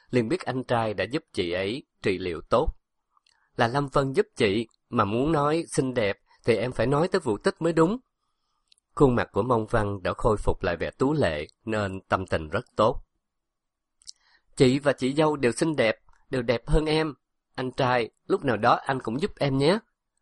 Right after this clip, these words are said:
Lâm Hinh tiến lên, đung đưa cánh tay của Lâm Vân. "Lâm Hinh, em đã rất đẹp rồi, không cần phải anh trai em trị liệu đâu." Hàng Vũ Tích vội vàng nói ra. "Nàng biết lúc Lâm Vân giúp mình trị liệu đã rất vất vả,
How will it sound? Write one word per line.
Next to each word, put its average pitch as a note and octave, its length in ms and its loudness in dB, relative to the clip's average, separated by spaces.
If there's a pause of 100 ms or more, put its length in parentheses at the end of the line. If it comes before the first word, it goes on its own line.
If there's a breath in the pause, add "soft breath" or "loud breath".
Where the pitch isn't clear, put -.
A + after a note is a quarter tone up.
(220)
Lâm A#2+ 240 0
Hinh A2+ 220 -2
tiến B2+ 260 -2
lên, A2 280 2 (320)
đung C3+ 240 2
đưa A#2+ 140 2
cánh B2 200 -4
tay G#2+ 260 -2
của F#2+ 140 -2
Lâm G#2+ 180 0
Vân. F#2+ 280 2 (920)
"Lâm A#2 200 0
Hinh, A2 300 2 (280)
em A2 180 -2
đã G2 120 -2
rất F3 220 -2
đẹp - 240 0
rồi, G2+ 320 2 (320)
không C3+ 200 -2
cần G#2 240 2
phải C3 140 -2
anh C3 180 -2
trai B2+ 280 2
em C3 160 -2
trị G#2+ 160 -2
liệu A2+ 260 2
đâu." C#3 280 4 (680)
Hàng G2 200 -4
Vũ F#2+ 160 -6
Tích - 240 -2
vội G2 240 0
vàng F2 340 0
nói G2+ 220 0
ra. G#2 260 -2 (540)
"Nàng A2+ 200 0
biết E3 200 -4
lúc F#3 160 0
Lâm B2 160 0
Vân A#2 260 2
giúp C3+ 180 -8
mình G2+ 200 -2
trị F#2 180 -2
liệu F2+ 420 -2
đã G2 180 -4
rất D3+ 220 -6
vất - 200 -2
vả, F2+ 300 -4